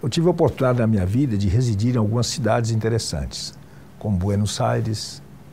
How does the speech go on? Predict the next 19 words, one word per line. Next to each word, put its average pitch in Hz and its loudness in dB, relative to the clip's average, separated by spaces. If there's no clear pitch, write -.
Madrid, 101 0
Barcelona, 113 -2
cidades 98 -4
grandes, 151 -2
metrópoles, 139 -2
cidades 120 -4
pequenas, - -8
seja 131 0
no 131 2
Brasil 139 2
quanto 120 -2
no 135 0
exterior. 131 -2
Citar 233 2
uma 196 2
cidade 147 4
não 160 4
é 151 4
fácil, - -2